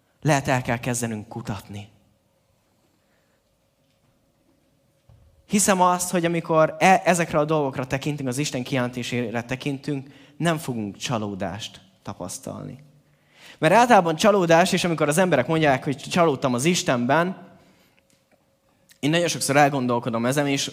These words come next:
lehet, hogy korábban én is mondtam ilyet, de hogy magában az Istenben nem lehet csalódni.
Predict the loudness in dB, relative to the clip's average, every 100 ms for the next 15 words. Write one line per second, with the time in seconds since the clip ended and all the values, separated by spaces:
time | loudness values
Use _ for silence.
0 | 0 4 4 2 0 2 2 2 -2 -2
1 | -2 -4 -2 -4 -2 -2 -2 -8 -20 -20
2 | -20 -12 -4 0 2 4 2 2 -2 -2
3 | -2 0 0 0 2 0 0 -6 -10 -10
4 | -12 -12